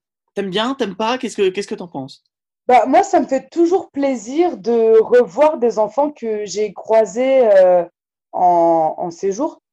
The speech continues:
Speaker 2: Alors, il y en a, euh, où ça me fait très plaisir et puis il y en a où ça me fait un petit peu moins plaisir. Mais bon, voilà, c'est toujours, euh, super, enfin, je suis toujours contente de revoir, euh, des, euh, des enfants que, que j'ai pu croiser, euh, que ce soit en séjour ou que ce soit en classe de découverte,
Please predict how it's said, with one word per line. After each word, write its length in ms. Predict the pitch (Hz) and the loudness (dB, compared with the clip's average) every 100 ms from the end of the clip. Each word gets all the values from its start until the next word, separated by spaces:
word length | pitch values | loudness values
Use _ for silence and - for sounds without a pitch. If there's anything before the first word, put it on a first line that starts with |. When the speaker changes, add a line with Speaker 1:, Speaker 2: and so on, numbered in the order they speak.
| - | -4
Speaker 2:
Alors, 260 | 170 185 | 0 2
il 40 | 208 | 2
y 60 | |
en 100 | 185 | 0
a, 300 | 214 240 233 190 | 0 2 4 4
euh, 160 | 180 - _ _ | 0 -4 _ _
où 60 | 202 | -4
ça 160 | 208 | -4
me 60 | 180 | -2
fait 240 | 196 180 _ | -6 -10 _
très 220 | - 320 | -4 -4
plaisir 440 | 240 233 240 302 | -4 -8 -6 -6
et 80 | 226 | -6
puis 160 | - 185 | -8 -12
il 20 | |
y 40 | |
en 120 | 180 214 | -8 -6
a 280 | 262 233 | -2 -2
où 260 | 202 180 170 _ _ _ _ _ _ - | -4 -12 -20 _ _ _ _ _ _ -18
ça 60 | |
me 60 | 170 | -10
fait 100 | 165 | -8
un 100 | 170 _ | -8 _
petit 100 | _ | _
peu 120 | 202 | -10
moins 160 | 220 247 | -8 -8
plaisir. 440 | 311 214 214 208 | -8 -6 -4 -4
Mais 140 | 202 180 | -4 -4
bon, 180 | 175 | -4
voilà, 320 | 175 185 190 196 | 0 2 2 0
c'est 240 | 196 175 | -6 -18
toujours, 560 | - 202 202 233 233 202 | -18 -14 -4 -2 2 4
euh, 100 | 190 - _ _ _ _ | 2 -2 _ _ _ _
super, 460 | - 214 233 233 - | -20 -2 0 0 -4
enfin, 200 | - 208 | -4 -4
je 80 | - | -4
suis 180 | 214 - | -14 -16
toujours 300 | 233 254 - | -8 -8 -6
contente 420 | 214 240 254 190 | -6 -2 -2 -2
de 80 | 190 | -2
revoir, 560 | 180 170 214 220 208 | -4 -2 2 4 4
euh, 140 | 185 180 _ _ _ _ | 2 -2 _ _ _ _
des, 540 | 170 208 208 196 185 | -6 -2 0 2 0
euh, 20 | 170 | -2
des 200 | 190 190 | -8 -8
enfants 320 | 180 214 220 | -4 -6 -6
que, 300 | 208 196 190 | -8 -8 -8
que 180 | 196 185 | -12 -12
j'ai 180 | 185 | -14
pu 280 | 180 _ 226 | -16 _ -18
croiser, 600 | - 190 190 185 214 220 | -4 0 0 -2 -4 0
euh, 100 | 190 | -2
que 480 | - _ _ _ _ | -4 _ _ _ _
ce 140 | 165 | -20
soit 320 | 170 202 202 196 | -6 0 2 2
en 140 | 185 | -4
séjour 680 | 175 185 165 196 226 240 196 | -8 -16 -16 -14 -8 -8 -8
ou 120 | 185 | -10
que 140 | 185 | -16
ce 120 | 175 170 | -12 -10
soit 180 | 202 | -8
en 60 | 196 | -8
classe 220 | 185 180 | -8 -14
de 60 | 170 | -14
découverte, 420 | 180 190 185 | -18 -8 -8